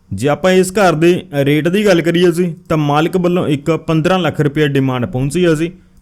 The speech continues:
ਪੰਦਰਾਂ ਲੱਖ ਰੁਪਇਆ ਕੋਈ ਫਿਕਸ ਇਹਨਾਂ ਨੇ ਰੇਟ ਨਹੀਂ ਕਿਹਾ ਜੀ। ਬਾਕੀ ਘਰ ਤੁਸੀਂ ਦੇਖ ਹੀ ਲਿਆ ਸੀ, ਘਰ ਦੀ ਕੰਡੀਸ਼ਨ ਦੇਖ ਲਈ, ਘਰ ਨੂੰ ਦੇਖ ਕੇ ਤੁਹਾਨੂੰ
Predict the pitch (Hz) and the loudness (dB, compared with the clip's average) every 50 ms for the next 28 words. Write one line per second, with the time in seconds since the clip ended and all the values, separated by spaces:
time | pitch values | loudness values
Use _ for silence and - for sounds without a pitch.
0 | _ - - 170 175 175 208 214 208 190 175 185 - 170 170 151 185 180 175 185 | _ -4 -2 -2 0 0 0 0 2 0 0 0 0 -2 -2 0 0 -2 -2 0
1 | 180 175 175 175 - 165 160 151 - - - 190 190 - - - 160 160 170 180 | 0 -2 0 0 0 0 0 0 -2 -4 -2 -2 -2 -2 -2 -2 -2 0 0 2
2 | 185 190 185 170 156 156 156 151 160 165 151 135 135 139 131 - 107 98 92 - | 2 4 4 4 4 2 0 0 0 -2 0 0 0 -2 -2 -2 -4 -4 -4 -8
3 | - 78 - _ _ _ _ - 120 127 131 160 190 185 202 190 170 151 - - | -10 -12 -12 _ _ _ _ -4 -4 -2 -2 -2 -2 0 2 2 2 0 0 -4
4 | 165 151 - 185 185 156 139 135 113 123 131 127 123 151 165 170 170 160 143 160 | -4 0 0 0 0 0 -2 0 0 2 2 2 2 2 2 4 2 2 2 -2
5 | 170 156 - _ _ _ _ - 170 170 160 139 139 156 165 147 165 165 165 170 | -6 -6 -10 _ _ _ _ -4 0 0 0 0 0 -2 -2 0 0 0 0 0
6 | 147 196 208 196 180 170 156 170 175 185 185 185 196 202 180 170 151 151 160 170 | 0 0 2 2 2 2 2 2 0 0 -2 -2 0 0 2 2 2 2 2 2
7 | 151 151 151 151 143 165 180 180 214 214 214 214 202 196 185 | 2 2 0 0 0 -2 -4 -2 -2 -2 0 0 0 0 -2